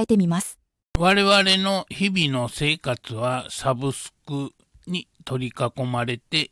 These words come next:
Speaker 2: います。電気や水道などの公共料金、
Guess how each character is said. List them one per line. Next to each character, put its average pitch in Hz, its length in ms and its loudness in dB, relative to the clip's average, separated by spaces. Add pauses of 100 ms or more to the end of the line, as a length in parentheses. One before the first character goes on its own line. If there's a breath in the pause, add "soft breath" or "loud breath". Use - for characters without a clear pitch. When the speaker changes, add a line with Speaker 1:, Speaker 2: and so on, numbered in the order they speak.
Speaker 2:
い 123 80 -10
ま 113 180 -6
す。 - 240 -14 (1040 soft breath)
電 180 300 2
気 - 220 -8
や 139 280 0
水 139 400 -4
道 139 240 0
な 151 220 2
ど 127 400 -6
の 139 240 -6 (160)
公 160 260 -2
共 143 300 -2
料 127 420 -4
金、 95 360 -14